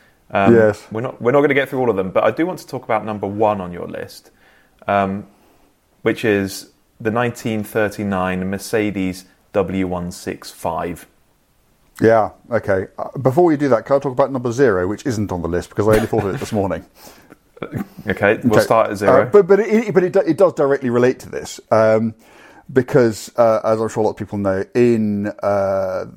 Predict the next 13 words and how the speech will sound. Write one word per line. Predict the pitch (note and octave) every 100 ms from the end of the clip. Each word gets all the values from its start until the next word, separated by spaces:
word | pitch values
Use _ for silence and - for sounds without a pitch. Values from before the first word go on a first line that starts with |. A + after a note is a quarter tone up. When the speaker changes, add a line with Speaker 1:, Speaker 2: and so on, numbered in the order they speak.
| - - A#2+
Speaker 2:
Grand | C#3 B2+
Prix | A#2
racing | G2 F2+ - G2
in | F#2+ F2+
the | F#2+ F#2+
late | G#2+ -
nineteen | G2 G2
thirties, | - F#2 - F2+ F2
Auto | A#2 -
Union | G#2 G2 F#2
and | F#2
particularly | - - - F3+ - F2
Mercedes-Benz | F#2 F2 F#2+ F#2 E2+ G2 F2 F2+ -